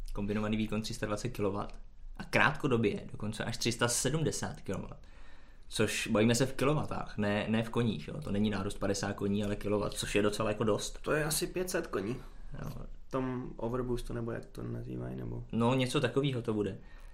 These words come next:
Speaker 1: Eh, z nuly na sto za čtyři a půl sekundy. Nabíjení má probíhat přes C C S Combo.
Speaker 2: To
Speaker 1: A
Speaker 2: znamená stejně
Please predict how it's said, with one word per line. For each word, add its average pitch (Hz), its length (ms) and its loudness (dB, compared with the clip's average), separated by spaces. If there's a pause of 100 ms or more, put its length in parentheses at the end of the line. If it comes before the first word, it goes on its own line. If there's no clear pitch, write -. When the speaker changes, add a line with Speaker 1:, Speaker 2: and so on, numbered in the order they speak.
(400)
Speaker 1:
Eh, 110 60 -4 (320)
z 117 100 -4
nuly 151 180 8
na 180 80 4
sto 160 160 -2
za 160 80 2
čtyři 160 260 4
a 147 40 6
půl 147 140 4
sekundy. 160 600 2 (1040)
Nabíjení 123 480 6
má 120 180 4
probíhat 117 340 2
přes 113 200 2
C 113 180 2
C 110 160 0
S 107 120 -2
Combo. 104 260 2 (1400)
Speaker 2:
To 101 60 -4
Speaker 1:
A 104 40 2
Speaker 2:
znamená 110 380 2
stejně 117 500 -2